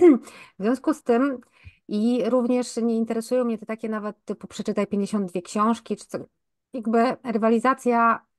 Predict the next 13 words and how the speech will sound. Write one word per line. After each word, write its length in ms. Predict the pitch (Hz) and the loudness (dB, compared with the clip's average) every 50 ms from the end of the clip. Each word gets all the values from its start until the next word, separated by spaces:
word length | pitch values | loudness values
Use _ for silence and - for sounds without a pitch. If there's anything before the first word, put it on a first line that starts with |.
| _ _ _ _ _ - | _ _ _ _ _ -8
nie. 280 | 214 190 175 170 180 | -6 -4 -4 -6 -6
W 60 | 175 | -8
związku 240 | 180 190 190 - 240 | -8 -10 -6 -4 -4
z 40 | 226 | 0
tym 120 | 262 262 | 0 0
zastanawiam 440 | 240 262 240 - 240 247 277 294 269 | 0 0 0 0 0 0 0 0 0
się, 120 | 226 240 226 | -2 -2 -4
czy 100 | - 208 | -4 -6
dla 200 | - - 214 202 | -6 -4 -4 -2
takich 280 | - 277 - 240 - | -4 -4 -6 -6 -4
osób, 240 | 233 240 - 226 - | -4 -4 -4 -6 -8
które 180 | - 226 208 214 | -6 -6 -6 -4
są, 260 | - 214 202 190 | -4 -4 -6 -6